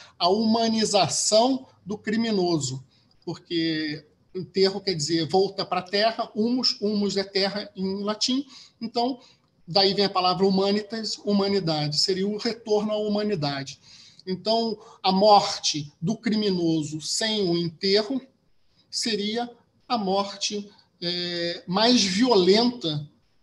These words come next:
que poderia se ter, né? A, a pior das mortes. Os romanos, só fazendo um parênteses para eu também terminar a minha,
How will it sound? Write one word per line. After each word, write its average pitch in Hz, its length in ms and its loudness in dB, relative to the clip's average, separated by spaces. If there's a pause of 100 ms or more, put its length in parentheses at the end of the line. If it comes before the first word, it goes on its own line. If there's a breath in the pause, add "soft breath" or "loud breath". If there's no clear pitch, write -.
que - 80 -10
poderia 185 420 -2
se - 160 -8
ter, 139 360 -8 (500)
né? 165 220 -6 (260 soft breath)
A, 151 260 -8
a 160 80 -4
pior 208 460 4
das 165 200 0
mortes. 147 640 -4 (240 soft breath)
Os 160 140 -2
romanos, 185 540 0
só 185 120 -4
fazendo 165 380 -4
um 160 60 -4
parênteses 160 440 -4
para 151 100 -10
eu 156 40 -8
também 156 260 -6
terminar 147 420 -4
a 147 40 -4
minha, 143 360 -6